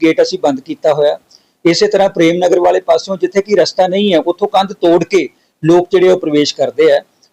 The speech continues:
ਔਰ ਇੱਕ ਦਿਨ ਇਹ ਵੀ ਦੇਖਿਆ ਗਿਆ ਕਿ ਕੁਝ ਵਿਅਕਤੀ ਜਿਹੜੇ ਉਹ ਪੁਰਾਣੇ ਹੋਸਟਲ ਦੇ ਵਿੱਚ ਬੈਠ ਕੇ ਨਸ਼ਾ ਕਰ ਰਹੇ ਸਨ, ਜਿੱਥੇ ਪ੍ਰਸ਼ਾਸਨ ਨੇ ਜਾ ਕੇ ਉਹਨਾਂ ਨੂੰ ਰੋਕਿਆ ਔਰ ਉਹ ਉੱਥੋਂ ਆਪਣਾ ਮੋਟਰਸਾਈਕਲ ਛੱਡ ਕੇ ਭੱਜ ਗਏ, ਜਦੋਂ,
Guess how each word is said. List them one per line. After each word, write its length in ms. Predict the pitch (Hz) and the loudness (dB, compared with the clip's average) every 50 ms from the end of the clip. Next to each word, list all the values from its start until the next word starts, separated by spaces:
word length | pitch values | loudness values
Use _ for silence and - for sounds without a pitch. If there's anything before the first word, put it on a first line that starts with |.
| _ - | _ 0
ਔਰ 200 | 175 185 190 190 | 2 2 4 2
ਇੱਕ 300 | 196 190 190 190 190 196 | 2 2 2 0 0 0
ਦਿਨ 140 | 196 202 202 | -2 0 0
ਇਹ 80 | 214 | 0
ਵੀ 100 | 214 240 | 0 0
ਦੇਖਿਆ 340 | 190 196 185 185 - 202 196 | 0 0 0 0 0 -2 0
ਗਿਆ 180 | 185 185 185 190 | 2 2 0 0
ਕਿ 120 | 190 196 | 0 -4
ਕੁਝ 240 | - - 196 196 202 | -4 -2 -2 -2 0
ਵਿਅਕਤੀ 340 | 170 170 165 165 - 180 185 | -2 -2 -2 -2 -4 -6 0
ਜਿਹੜੇ 240 | 180 180 170 180 | 0 0 2 2
ਉਹ 60 | 185 185 | 0 0
ਪੁਰਾਣੇ 360 | - 151 156 151 156 170 175 | 0 0 0 0 0 0 0
ਹੋਸਟਲ 400 | 165 165 156 147 - - 180 165 | 0 0 0 -2 -2 -4 -6 -4
ਦੇ 100 | 165 170 | -2 -2
ਵਿੱਚ 180 | 170 170 - | -2 -2 -4
ਬੈਠ 260 | 151 147 147 139 135 _ | 0 0 0 0 0 _
ਕੇ 120 | - 170 | -4 -4
ਨਸ਼ਾ 260 | 156 147 - - 151 | -4 -4 -2 -2 -2
ਕਰ 180 | 143 - 156 147 | 0 0 0 0
ਰਹੇ 160 | 151 170 165 | 2 0 -2
ਸਨ, 200 | 160 - 170 180 170 | -2 -4 -12 -14 -12
ਜਿੱਥੇ 220 | 165 160 - 180 175 | -14 -10 -6 -6 -4
ਪ੍ਰਸ਼ਾਸਨ 480 | 175 156 143 151 147 - - - 160 | -4 -4 -2 0 -2 -2 -2 -4 -6
ਨੇ 100 | 160 165 | -4 -4
ਜਾ 180 | 160 160 151 147 | 0 0 0 0
ਕੇ 140 | - 156 160 | -2 -4 -8
ਉਹਨਾਂ 160 | 165 170 175 | -6 -6 -6
ਨੂੰ 120 | 170 165 | -6 -6
ਰੋਕਿਆ 440 | 147 143 - _ - 160 147 127 - _ _ _ _ - - _ _ _ _ - - | -6 -8 -8 _ -2 -2 -2 -2 -4 _ _ _ _ -20 -20 _ _ _ _ -2 0
ਔਰ 260 | 175 180 185 190 190 | 0 2 2 2 2
ਉਹ 400 | 190 - - 214 233 226 190 190 | 2 2 2 2 4 4 2 0
ਉੱਥੋਂ 440 | 175 - - 202 202 202 202 196 180 _ _ _ - | -2 -2 -2 -2 0 0 0 0 -4 _ _ _ -4
ਆਪਣਾ 240 | 175 170 180 180 180 | -4 -4 0 -2 -2
ਮੋਟਰਸਾਈਕਲ 560 | 175 165 160 165 175 165 - 180 180 185 175 | 0 0 -2 -2 -2 -2 -2 -4 -2 -2 -4
ਛੱਡ 220 | 170 175 165 165 | -2 -2 -2 -2
ਕੇ 120 | - - 180 | -2 -8 -6
ਭੱਜ 260 | 180 - 156 131 - | -2 -2 -2 -2 -2
ਗਏ, 200 | 131 160 170 170 | -2 0 0 0
ਜਦੋਂ, 220 | - 165 160 160 | 0 -2 -4 -4